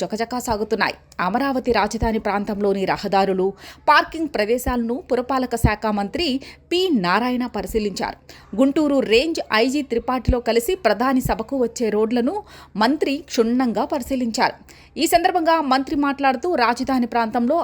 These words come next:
అరవై నాలుగు వేల కోట్ల విలువైన పనులకు సంబంధించిన టెండర్లను పిలిచామని చెప్పారు. ఆ రోజున ప్రధాని సాయంత్రం నాలుగు గంటల నుంచి ఐదు గంటల వరకు బహిరంగ సభలో పాల్గొంటారని తెలిపారు. ఆనాటి ప్రధాని సభకు ఐదు లక్షల మంది ప్రజలు హాజరవుతారని భావిస్తున్నామన్నారు.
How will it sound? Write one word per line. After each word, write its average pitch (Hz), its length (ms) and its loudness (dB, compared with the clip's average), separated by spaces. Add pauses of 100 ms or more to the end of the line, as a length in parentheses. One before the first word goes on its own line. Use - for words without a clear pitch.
అరవై 220 280 2
నాలుగు 226 300 0
వేల 226 200 0
కోట్ల 247 320 -4
విలువైన 226 380 0
పనులకు 208 420 -2
సంబంధించిన 202 800 -2 (380)
టెండర్లను 240 560 2
పిలిచామని 214 640 -4
చెప్పారు. 180 320 0 (440)
ఆ 190 160 6
రోజున 254 340 4 (200)
ప్రధాని 262 360 0
సాయంత్రం 240 580 0
నాలుగు 220 360 0
గంటల 233 220 -2
నుంచి 226 420 -4
ఐదు 190 200 -2
గంటల 214 300 -4
వరకు 202 300 -4
బహిరంగ 208 440 -2
సభలో 196 340 -2
పాల్గొంటారని 180 720 -4
తెలిపారు. 175 440 0 (460)
ఆనాటి 349 400 4
ప్రధాని 339 480 0
సభకు 277 400 -4 (200)
ఐదు 240 240 2
లక్షల 269 300 -2
మంది 269 220 0
ప్రజలు 233 420 -2
హాజరవుతారని 214 680 -2
భావిస్తున్నామన్నారు. 180 1000 -2